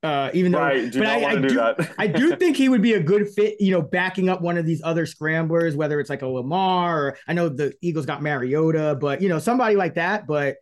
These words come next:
Speaker 2: Mm-hmm.
Speaker 1: um, I, Arizona would probably be the ideal spot, just, you know, 'cause he could probably start, you know, six to eight games there where
Speaker 2: Yeah.
Speaker 1: Kyler's getting healthy and still be kind of a one for one, not a one for one, but a, a guy who can kind of do, s-, you know, move around just like Kyler can. But, um,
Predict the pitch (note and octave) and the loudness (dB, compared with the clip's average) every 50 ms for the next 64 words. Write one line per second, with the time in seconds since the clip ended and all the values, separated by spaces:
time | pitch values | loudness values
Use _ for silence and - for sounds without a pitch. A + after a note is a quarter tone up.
0 | - C3+ C3 C3 A#2+ A#2 A#2+ - _ - D3 D3+ D3 D3 C#3+ C#3 C3+ C3+ B2+ C3 | -8 -6 -4 -4 -4 -6 -6 -10 _ -4 -2 0 0 0 2 2 0 0 -2 -4
1 | B2+ - C#3+ D3+ E3 - E3 D#3+ F3+ G#3+ G3+ D#3 F3 G#3 B3+ B3+ G#3 F3+ C#3+ - | -8 -6 -6 -6 -4 -4 -2 0 0 2 2 2 2 2 2 2 2 0 0 0
2 | F#3 F3+ F3+ E3+ E3+ D#3+ D#3+ D#3+ D3+ D3 C#3 C3+ D#3+ D#3+ C#3+ - - - D#3+ F3 | 0 0 0 2 0 2 2 2 0 0 0 0 0 0 0 -2 -4 -4 -2 0
3 | F#3 F3+ D#3+ - - D#3+ C3+ D#3+ D#3 D#3+ D3 D3 D3 C#3 - C#3+ C3+ C#3 C#3 E3 | 0 -2 -2 -4 -6 -6 -4 -4 -4 -4 -4 -2 -2 -2 -2 -2 -4 -4 -4 -6
4 | A2+ - D#3+ D3 C#3+ - - C#3+ D3 F#3+ - - _ _ _ - C#3 C3 B2 A2+ | -4 -4 -2 -2 -2 -2 -2 -2 -2 -2 -4 -6 _ _ _ -8 -6 -6 -6 -8
5 | - _ _ _ _ - - - - D#3 D#3 - - D3+ C#3+ C#3 C3+ B2+ C3+ C3+ | -10 _ _ _ _ -20 -12 -8 -6 -6 -6 -4 -4 -4 -4 -4 -4 -4 -4 -4
6 | D3+ F3 D#3+ B2+ C#3+ C#3+ C#3 C3+ C3 C#3 D3+ C3+ - B2+ C#3+ D#3 D#3 C#3+ B2 C3 | -2 -4 -4 -2 -2 0 0 0 2 0 0 0 -2 -4 -4 -4 -4 -4 -4 -4
7 | G#2 B2 C3 C#3+ D3 C#3+ D3 C#3 B2+ B2 - - F3 E3+ D#3+ C3+ D#3 D3+ D3 C#3 | -6 -4 -4 -4 -4 -2 -2 -4 -4 -6 -4 -2 0 0 0 2 0 0 0 -2
8 | C3+ - - _ _ _ - E3 D3 C#3 B2+ C3+ C3 C3+ D3+ D3+ C#3 A2+ C#3+ C#3 | -4 -8 -20 _ _ _ -6 -4 -2 -2 0 0 0 0 0 -2 -2 0 0 0
9 | C3+ C#3+ C#3 C#3+ C#3 C3+ C3+ C3+ D3 C#3+ C3 C3 - G#3+ C4 D#3+ C#3 C3 D#3 D3 | 0 2 0 0 0 0 -2 -4 -6 -8 -8 -6 -4 -2 -2 0 0 0 0 -2
10 | - - C3 D#3 E3 C#3+ C3 B2+ C#3 C3 A#2+ - - - - - - E3+ E3+ E3+ | -2 -2 0 0 0 0 0 0 0 -2 -2 -6 -10 -20 -16 -10 -6 -4 -4 -2
11 | F3 D3+ F3+ E3+ E3 E3+ F3+ D#3+ D#3+ D3+ C3 D#3 D#3 D3+ C#3+ C3 A#2+ A#2 D#3 D3+ | -2 -2 0 0 2 2 0 0 0 -2 -2 -2 -2 -2 -2 -2 -2 0 -2 -2
12 | C3+ - - - _ - - - - D#3 D#3 C#3+ C3+ D3+ E3 E3 C#3+ C#3+ C#3 C#3 | -2 -4 -12 -18 _ -20 -20 -10 -4 -2 0 2 2 4 4 4 4 2 2 2
13 | D3 D3+ D3 B2+ C#3+ C3 C#3+ B2+ - - C#3+ D3 D3+ C#3+ C3 - - C3 B2+ B2+ | 0 0 0 -2 -2 -2 -2 -4 -4 -2 -2 0 0 0 0 0 0 0 0 0
14 | B2 B2 A2+ A2+ C3 B2 A#2+ A#2 A2+ - - A2+ A2 A#2 A2+ G#2+ G#2+ G#2 G#2+ A#2 | 0 -2 -2 -2 -2 -2 -2 -4 -8 -10 -10 -8 -6 -4 -4 -4 -4 -4 -6 -6
15 | A#2 - | -8 -12